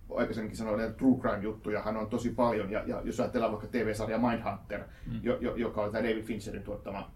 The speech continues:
Speaker 1: missä, missä sitten on, on ihan ikään kuin ollaan samoissa maisemissa, että tää Quantico on tää, tää paikka, missä nämä
Speaker 2: Mm.
Speaker 1: F B I-tyypit opettelee tätä profilointia, niin tää, tää profilointi,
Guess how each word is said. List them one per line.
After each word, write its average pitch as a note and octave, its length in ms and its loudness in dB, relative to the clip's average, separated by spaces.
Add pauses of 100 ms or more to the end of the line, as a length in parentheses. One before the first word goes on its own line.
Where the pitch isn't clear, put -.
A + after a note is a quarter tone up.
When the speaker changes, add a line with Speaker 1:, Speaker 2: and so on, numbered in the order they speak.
(840)
Speaker 1:
missä, A#2 300 0
missä A2 260 -2
sitten A2 300 -4
on, A2 240 -2
on A2 240 -4 (340)
ihan A#2+ 300 4 (220)
ikään A#2+ 300 0
kuin A2 200 -2 (800)
ollaan A#2 240 2
samoissa B2 460 6
maisemissa, A2+ 420 2
että A2 180 0
tää G#2 140 -4
Quantico A2 500 2
on G#2 100 -6
tää, G2+ 220 -2
tää - 360 -4
paikka, G#2 340 0
missä - 220 -4
nämä G#2 160 0
Speaker 2:
Mm. G2+ 60 -4
Speaker 1:
F - 60 -6
B - 40 -6
I-tyypit G2 640 -6 (240)
opettelee G#2 480 -6
tätä - 180 -6
profilointia, G2 720 -2
niin G2 160 -8
tää, A2 180 0
tää A#2+ 160 2
profilointi, B2 600 2